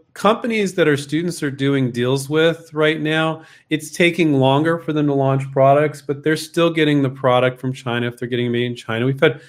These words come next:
several of our Bridging the Gap companies we do with our students come on, and one was exclusively already manufactured in the U S. So that was really nice to see. Um, but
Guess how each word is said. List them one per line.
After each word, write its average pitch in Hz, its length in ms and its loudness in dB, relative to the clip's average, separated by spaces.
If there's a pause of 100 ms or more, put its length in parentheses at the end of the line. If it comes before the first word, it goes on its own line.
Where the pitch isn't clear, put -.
(100)
several 202 480 4
of 135 100 4
our 123 180 6
Bridging 127 360 0
the 113 60 -2
Gap 127 280 2
companies 120 440 -6
we 117 60 -8
do 123 120 -6
with 123 140 -2
our 113 100 -4
students 143 320 -4
come 135 200 -6
on, 117 220 0 (400)
and 143 240 2
one 160 240 4
was 175 140 4
exclusively 147 840 0
already 139 360 2
manufactured 117 720 -4
in 117 80 -6
the 113 100 -6
U 113 160 -2
S. 131 280 0
So 147 80 -16
that 269 160 -6
was 165 160 -6
really 151 200 4
nice 117 300 0
to - 100 -18
see. 113 420 -4 (440)
Um, 135 540 0 (100)
but 135 540 2